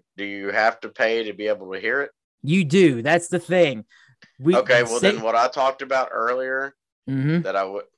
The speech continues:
Speaker 1: when I said I wouldn't talk about it while we were recording.
Speaker 2: <laughs> Oh, I was hoping you'd say that. Oh,
Speaker 1: About how
Speaker 2: boy.
Speaker 1: things are looking up.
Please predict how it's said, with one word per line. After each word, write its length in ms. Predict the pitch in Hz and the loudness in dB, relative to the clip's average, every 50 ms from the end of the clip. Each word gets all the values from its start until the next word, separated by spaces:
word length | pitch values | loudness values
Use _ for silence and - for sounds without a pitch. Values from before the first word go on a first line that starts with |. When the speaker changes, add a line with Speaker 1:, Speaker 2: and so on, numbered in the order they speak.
| _ _ - - - _ _ | _ _ -20 -20 -20 _ _
Speaker 1:
when 160 | - 92 95 | -10 -6 -2
I 120 | 95 98 | -2 0
said 240 | 101 - 113 110 107 | 0 2 2 2 4
I 80 | 107 104 | 4 4
wouldn't 360 | 98 98 101 101 - 113 104 | 4 2 0 -4 -6 -8 -8
talk 260 | - 117 110 113 113 117 | -2 2 2 2 2 0
about 300 | 113 110 113 113 113 110 | 0 2 2 2 2 0
it 120 | 110 98 - _ _ | -2 -6 -10 _ _
while 220 | - 98 101 104 104 | -4 -2 -2 -2 -2
we 100 | 104 101 | -6 -8
were 240 | 98 98 98 95 | -8 -8 -8 -8
recording. 500 | 92 92 113 110 107 110 107 110 110 110 - _ | -8 -6 -4 -2 0 0 0 -2 -4 -8 -12 _
Speaker 2:
<laughs> 80 | _ - | _ -2
Oh, 240 | - 233 - - - 392 | -2 -2 -2 0 4 6
I 220 | 349 302 294 311 | 8 8 8 8
was 240 | 320 339 330 269 - | 8 6 4 2 4
hoping 440 | - 403 381 381 330 339 349 330 285 | 4 6 6 4 4 2 0 0 0
you'd 180 | 277 277 240 - | -2 -4 -4 -4
say 320 | - 302 294 277 269 262 | 2 4 4 6 6 4
that. 320 | 277 285 311 339 330 - _ _ _ - | 4 4 4 2 2 -2 _ _ _ -12
Oh, 120 | - 453 480 | -10 -4 -2
Speaker 1:
About 340 | 117 113 117 117 110 - - | 0 2 4 4 4 4 4
how 180 | - 123 110 104 | 2 2 2 2
Speaker 2:
boy. 40 | |
Speaker 1:
things 360 | - 131 127 120 120 120 110 110 | 2 2 2 2 0 -2 -2 0
are 260 | 104 117 120 120 120 | 2 2 4 4 2
looking 320 | 117 117 117 117 120 117 | 2 0 -2 -2 -4 -4
up. 280 | 117 120 123 123 - | -2 0 0 0 -2